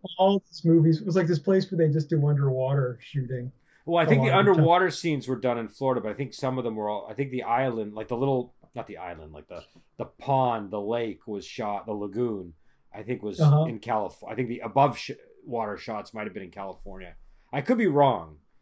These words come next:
Speaker 2: Um,
Speaker 1: Yeah.
Speaker 2: we should, you know,
Speaker 1: There's,
Speaker 2: uh,
Speaker 1: okay, um,
Speaker 2: But
Speaker 1: yeah, it looks like there were two locations in Florida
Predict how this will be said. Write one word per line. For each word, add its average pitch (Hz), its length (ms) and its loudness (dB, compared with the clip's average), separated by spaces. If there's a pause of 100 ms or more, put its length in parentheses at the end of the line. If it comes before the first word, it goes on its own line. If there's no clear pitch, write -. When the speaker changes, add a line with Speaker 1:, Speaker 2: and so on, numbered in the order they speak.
(260)
Speaker 2:
Um, 113 360 -2
Speaker 1:
Yeah. 156 280 6 (160)
Speaker 2:
we 135 80 0
should, 131 280 -4
you 123 80 -4
know, 90 260 -6 (480)
Speaker 1:
There's, 190 360 2 (340)
Speaker 2:
uh, 190 40 0
Speaker 1:
okay, 131 680 0
um, 147 720 0 (3750)
Speaker 2:
But 147 100 8
Speaker 1:
yeah, - 80 8
it 196 40 8
looks 220 120 4
like 277 100 2
there 233 100 6
were 175 220 0
two 214 140 -4
locations 165 680 -2
in 135 140 0
Florida 139 560 -2